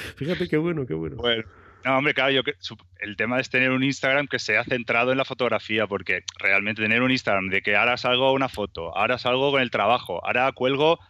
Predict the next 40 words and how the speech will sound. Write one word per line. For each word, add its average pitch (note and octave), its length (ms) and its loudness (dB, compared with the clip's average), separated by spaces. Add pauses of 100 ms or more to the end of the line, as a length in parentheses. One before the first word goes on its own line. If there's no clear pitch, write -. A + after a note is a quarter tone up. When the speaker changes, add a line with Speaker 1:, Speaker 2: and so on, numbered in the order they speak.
Speaker 2:
la A2 100 0
barbacoa A2 440 2
del C3 100 2
fin A#2+ 140 -4
de C#3 80 -2
semana, A2 420 -2
pf, - 260 -10
eso F#2 100 -2
Speaker 1:
Oye, G#2+ 120 2
Speaker 2:
al G#2+ 80 -2
final A2+ 320 2
Speaker 1:
pero, B2 140 4
Speaker 2:
es A#2+ 60 4
Speaker 1:
pero D3 140 4
para A3+ 180 0
que B3+ 80 -4
te A3+ 80 -2
voy G#3+ 100 0
a G#3 40 2
hacer G3+ 160 -2
otra F#3 200 0
pregunta. F2 600 -6 (260)
Eh, D3+ 260 4
vale, D3+ 200 2
has C#3 140 -2
hecho F3 200 0
el E3+ 60 2
Instagram F#3 500 0
un C#3 180 -2
poco D3 180 0
más D3 160 0
monotemático D#3 840 0
y C3 100 -2
a B2 60 0
nadie C3+ 200 2
le C3+ 60 2
importa D#3 420 2
tus B2+ 380 0
barbacoas, G2+ 600 -2
perfecto. G2+ 720 -4